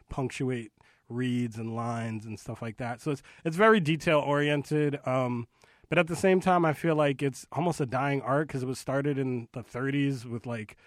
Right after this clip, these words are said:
Disney or even before that with the Fleischers, and then, you know, we're still using this kind of pen and paper, pencil and paper technique, and nowadays, you know, everything is flash, especially for two D. I concentrate on two D, but everything is on the computer, so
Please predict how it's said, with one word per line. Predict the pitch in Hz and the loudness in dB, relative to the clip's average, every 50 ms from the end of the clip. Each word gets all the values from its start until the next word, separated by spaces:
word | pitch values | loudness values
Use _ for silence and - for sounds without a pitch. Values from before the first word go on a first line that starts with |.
| - _ _ _ _ _ _ _ _ - 120 113 | -20 _ _ _ _ _ _ _ _ -20 -16 -6
Disney | 107 139 143 135 127 147 147 147 147 143 139 | -2 0 0 2 2 2 4 4 4 4 4
or | 127 127 | 2 2
even | 135 131 139 127 | 0 0 0 -2
before | 117 107 - - 139 135 139 | -4 -6 -6 -4 -2 -2 0
that | 143 139 135 123 | 0 0 -2 -2
with | 123 123 - | -4 -6 -8
the | 117 | -8
Fleischers, | - - 139 147 151 151 139 - 147 127 127 120 107 | -8 -4 0 2 2 2 0 0 -2 -2 -2 -4 -4
and | 127 120 123 | -4 -2 0
then, | 131 135 135 135 127 120 - _ _ _ _ _ _ _ _ _ _ _ _ _ - | 0 2 2 2 0 -2 -6 _ _ _ _ _ _ _ _ _ _ _ _ _ -6
you | 147 143 | -4 -2
know, | 135 120 | -2 -2
we're | 123 131 135 | -2 -4 -6
still | - - 175 170 143 | -6 -4 -2 -2 0
using | 139 160 156 143 127 | 0 0 0 0 -2
this | 120 113 - | -2 -4 -8
kind | - 139 123 120 | -6 -6 -6 -4
of | 113 101 - - | -6 -8 -12 -12
pen | - - 135 135 | -10 -6 -4 -4
and | 120 104 | -4 -4
paper, | 131 127 123 131 120 113 107 - _ - _ - | -4 -6 -4 -6 -6 -8 -8 -10 _ -20 _ -12
pencil | - - 143 127 - 131 | -8 -8 -8 -6 -6 -8
and | 123 110 | -8 -6
paper | 113 123 117 113 | -6 -6 -8 -8
technique, | 104 - 127 107 101 117 127 131 120 104 - | -10 -10 -10 -10 -6 -4 -2 -2 -4 -4 -8
and | 104 101 101 - - - - - - _ _ _ | -12 -14 -14 -18 -20 -20 -20 -20 -20 _ _ _
nowadays, | - 143 160 175 175 160 139 143 135 127 120 | 4 8 10 10 10 8 6 4 2 4 2
you | 143 | 2
know, | 135 131 | 2 2
everything | 127 131 123 127 113 113 | 0 -2 -4 -6 -8 -8
is | 104 - | -10 -10
flash, | - - 135 131 131 131 127 - | -6 -2 0 0 0 0 -2 -4
especially | 131 - - 156 - - 123 | -4 -2 -2 -2 0 -2 -4
for | - 131 | -6 -6
two | - - 139 135 | -4 -2 0 0
D. | 127 127 120 120 | 2 0 0 -2
I | 107 107 | -4 -8
concentrate | - - 117 101 120 110 - - 117 107 | -10 -10 -10 -10 -12 -12 -10 -10 -8 -8
on | 101 95 | -10 -12
two | - - 135 120 | -10 -8 -6 -4
D, | 117 117 | -4 -4
but | 110 104 107 | -6 -6 -6
everything | 143 160 151 139 139 120 | -6 -4 -4 -4 -4 -6
is | 113 110 | -6 -6
on | 110 107 | -8 -10
the | 104 | -10
computer, | - - 113 104 - 151 151 139 117 101 98 | -10 -12 -12 -6 -2 -2 0 0 -2 -4 -8
so | - - 127 120 117 113 | -8 -6 -6 -6 -6 -8